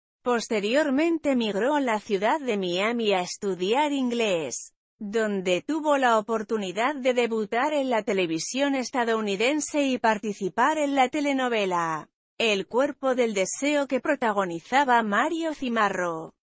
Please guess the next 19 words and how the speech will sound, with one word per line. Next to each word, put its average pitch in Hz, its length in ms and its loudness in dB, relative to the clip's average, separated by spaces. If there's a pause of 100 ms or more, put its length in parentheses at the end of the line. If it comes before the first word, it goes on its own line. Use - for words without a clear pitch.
(160)
Más 196 440 -2
tarde 269 440 0
regresa 269 720 0
a 311 60 2
Venezuela, 220 960 0 (300)
donde 196 440 0
participó 196 680 0
en 277 160 2
la 240 160 4
telenovela 226 720 0
Los 254 220 0
misterios 320 720 -4
del 302 160 0
amor, 208 640 0 (260)
haciendo 277 720 0
un 320 140 0
personaje 202 680 -2
de 277 120 0
doctora. 185 800 -4